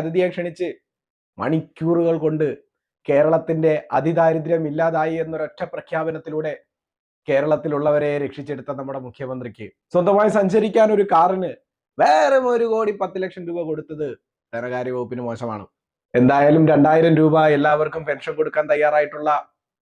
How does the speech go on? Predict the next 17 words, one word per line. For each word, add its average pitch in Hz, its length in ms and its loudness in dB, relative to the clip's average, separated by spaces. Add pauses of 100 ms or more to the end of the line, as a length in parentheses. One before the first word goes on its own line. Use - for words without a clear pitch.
(880)
രണ്ടായിരം 175 440 4
രൂപയിലേക്ക് 180 500 4
പെൻഷൻ 170 320 0
കൂട്ടിയ, 180 260 2 (1200)
കറണ്ട് 160 280 2
ബില്ലും 185 220 2
അതുപോലെ 180 360 4
കൂട്ടിയ, 180 340 2 (400)
സോറി, 110 200 -10 (400)
അത് 98 180 -10
കൂ-, - 140 -20 (120)
ആ - 20 -4 (120)
കൂട്ടല് 143 340 -8
ശരിയാവില്ലല്ലേ? 82 480 -10 (140)
ആ, 82 60 -20 (280)
അങ്ങനെയാണെങ്കിൽ, 131 460 -6 (640)
ആ, - 20 0